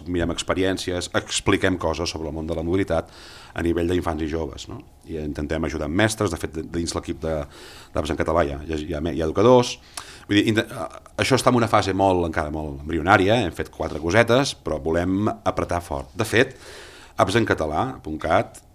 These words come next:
el, el llistat d'aplicacions al repositori per mi és l'excusa. O sigui, és oferir una cosa que està bé, gratuïta, que a la gent li pot ser útil, però el que, eh, el meu gran interès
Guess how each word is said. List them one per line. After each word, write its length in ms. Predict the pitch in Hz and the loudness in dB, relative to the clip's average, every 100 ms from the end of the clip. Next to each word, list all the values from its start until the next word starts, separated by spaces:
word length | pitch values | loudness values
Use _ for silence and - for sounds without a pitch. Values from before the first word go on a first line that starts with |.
| _ _ _ _ _ | _ _ _ _ _
el, 240 | 92 87 - - 73 | -2 0 -2 -4 0
el 140 | 90 90 | 0 2
llistat 320 | 92 - 123 107 | -2 2 2 2
d'aplicacions 580 | 87 80 80 - 85 82 | -2 -4 -4 -2 -4 -4
al 100 | 80 | -6
repositori 560 | 82 73 76 - 85 104 | -8 -8 -8 -6 -4 -2
per 160 | 87 | -2
mi 140 | 85 82 | -2 -2
és 80 | |
l'excusa. 500 | 82 82 - 69 62 60 - _ - _ - _ _ - - - | -2 -4 -8 -12 -12 -16 -20 _ -20 _ -20 _ _ -20 -20 -2
O 20 | |
sigui, 140 | 107 104 | 4 4
és 80 | - 127 | 4 0
oferir 240 | 104 107 | 2 2
una 160 | 98 92 | 0 2
cosa 240 | 104 85 | 2 2
que 80 | - | -4
està 140 | - 76 | -8 -2
bé, 300 | 113 135 - - - - - - | 0 0 -6 -20 -20 -20 -20 -12
gratuïta, 520 | 76 78 110 113 135 | -10 0 0 0 -4
que 80 | 82 | -4
a 20 | |
la 60 | 73 | -2
gent 160 | 80 82 | -2 -4
li 80 | 80 | -4
pot 160 | 87 | -4
ser 140 | - 110 | 0 4
útil, 380 | 135 139 131 156 - - | 4 4 0 0 -8 8
però 280 | 131 135 - | 12 12 10
el 80 | 92 | 0
que, 100 | 98 92 - | 0 -2 -6
eh, 480 | 58 69 82 - 87 | -10 -12 -12 -10 -10
el 220 | 85 87 92 | -8 -6 2
meu 160 | 117 | 4
gran 180 | 113 123 | 8 6
interès 540 | 117 98 98 104 117 | 6 4 4 2 0